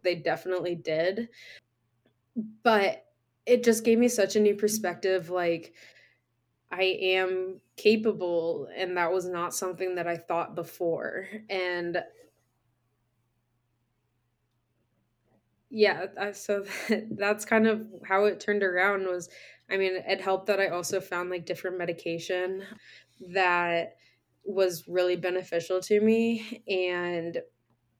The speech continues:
um, like, I kinda had the mindset, like, I was already on medicine, but they were, like, throwing some more stuff at me, and I'm like,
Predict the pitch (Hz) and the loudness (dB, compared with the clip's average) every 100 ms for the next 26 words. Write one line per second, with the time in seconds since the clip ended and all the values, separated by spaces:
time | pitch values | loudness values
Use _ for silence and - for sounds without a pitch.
0 | _ _ _ - 214 202 185 175 180 214 | _ _ _ -8 2 4 4 2 -2 -10
1 | - _ _ _ _ _ _ _ _ _ | -18 _ _ _ _ _ _ _ _ _
2 | 220 202 196 - 208 214 220 220 180 185 | 0 0 -2 4 4 4 2 2 2 0
3 | 180 202 190 202 180 185 180 175 170 170 | 0 0 0 0 -2 0 0 -2 -4 -4
4 | 185 190 190 202 202 208 208 - - _ | 0 0 0 2 2 0 -4 -12 -20 _
5 | _ 190 180 185 180 180 160 151 - - | _ 0 4 4 4 4 0 -4 -14 -8
6 | 185 180 180 190 - 185 180 175 180 175 | -2 -2 -2 -4 -4 -4 -2 -2 -2 -2
7 | 175 175 185 165 180 185 185 185 185 180 | -8 -6 -2 -2 -2 -4 -4 -4 -4 -4
8 | 175 175 - - - _ _ - 202 208 | -6 -8 -12 -20 -20 _ _ -2 4 6
9 | 202 196 190 196 - | 6 4 0 -10 -8